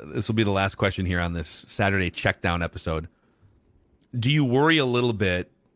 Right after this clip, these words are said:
like, when the Vikings traded Randy Moss and they had a huge hole to fill, they went into the draft saying, "We have to, we have to grab a receiver in the first round."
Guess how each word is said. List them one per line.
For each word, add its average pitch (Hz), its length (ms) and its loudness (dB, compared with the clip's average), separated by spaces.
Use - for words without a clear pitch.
like, 110 160 2
when 127 140 2
the 123 80 2
Vikings 123 580 0
traded 117 540 2
Randy 107 340 0
Moss 78 600 -4
and 107 140 0
they 104 100 2
had 107 140 2
a 101 60 0
huge 117 540 0
hole 113 320 2
to 113 100 -6
fill, 85 420 -4
they 95 100 2
went 101 260 2
into 113 160 2
the 107 80 0
draft 95 360 0
saying, 82 280 -6
"We 82 100 -6
have 90 380 0
to, 85 120 -4
we 101 160 0
have 117 140 2
to 117 100 -2
grab 104 240 2
a 95 60 0
receiver 98 440 -2
in 95 100 0
the 90 60 -2
first 85 280 -6
round." 65 180 -10